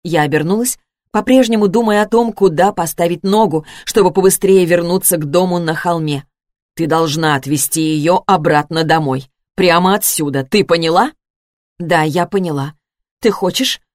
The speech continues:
чтобы я отвезла ее домой?» «Нет, я говорю не о том, чего хочу, а о том, что ты должна сделать».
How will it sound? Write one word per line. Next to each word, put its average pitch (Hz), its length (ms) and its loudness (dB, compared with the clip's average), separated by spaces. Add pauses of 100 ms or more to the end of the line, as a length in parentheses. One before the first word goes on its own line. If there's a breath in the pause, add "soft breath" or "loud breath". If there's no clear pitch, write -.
(160)
чтобы 190 320 2
я 214 180 2
отвезла 165 420 0
ее 180 260 0
домой?» 151 440 -2 (440)
«Нет, 160 400 -2
я 147 140 0
говорю 160 320 2
не 165 140 0
о 156 140 2
том, 220 260 2
чего 151 300 0
хочу, 180 540 0 (260 soft breath)
а 165 180 2
о 156 60 2
том, 214 480 2
что - 320 0
ты 254 340 2
должна 160 440 0
сделать». 185 540 0